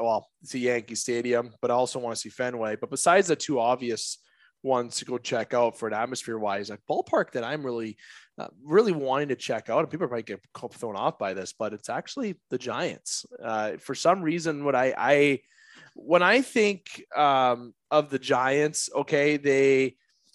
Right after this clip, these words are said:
<sighs> when I, when I grew up watching, uh, the, the, it was, it's Oracle Park, so if anyone's wondering what it is, uh, the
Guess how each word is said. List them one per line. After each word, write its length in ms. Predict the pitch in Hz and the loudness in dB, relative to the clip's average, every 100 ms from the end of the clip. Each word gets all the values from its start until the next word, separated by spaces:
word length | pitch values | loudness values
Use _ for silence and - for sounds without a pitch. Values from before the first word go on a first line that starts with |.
| - | -20
<sighs> 540 | _ - _ - - - | _ -20 _ -8 -8 0
when 140 | 180 | 6
I, 120 | 226 202 - | 6 4 -4
when 260 | 156 180 180 | -4 0 4
I 140 | 190 | 4
grew 220 | 214 208 185 | 6 8 8
up 160 | 160 | 8
watching, 720 | 135 139 147 - 143 131 131 _ | 4 6 6 4 -8 -8 -14 _
uh, 260 | - 117 113 113 | 0 2 2 -2
the, 140 | 92 | -10
the, 380 | 110 120 117 110 - _ - | -6 -6 -4 -6 -10 _ -10
it 80 | 107 | -6
was, 140 | 123 | -6
it's 220 | 85 - | -6 -2
Oracle 380 | 160 170 147 135 | 4 6 6 2
Park, 380 | 117 123 110 - | -2 0 0 -2
so 180 | - 127 | -6 -4
if 100 | 117 | -2
anyone's 380 | 117 113 110 110 | -2 -4 -6 -4
wondering 260 | 113 110 | -4 -4
what 140 | 107 104 | -4 -4
it 80 | |
is, 280 | 104 98 107 _ - - _ - | -4 -6 -10 _ -20 -20 _ -10
uh, 160 | - | -6
the 560 | 147 147 147 147 143 | 2 6 8 8 4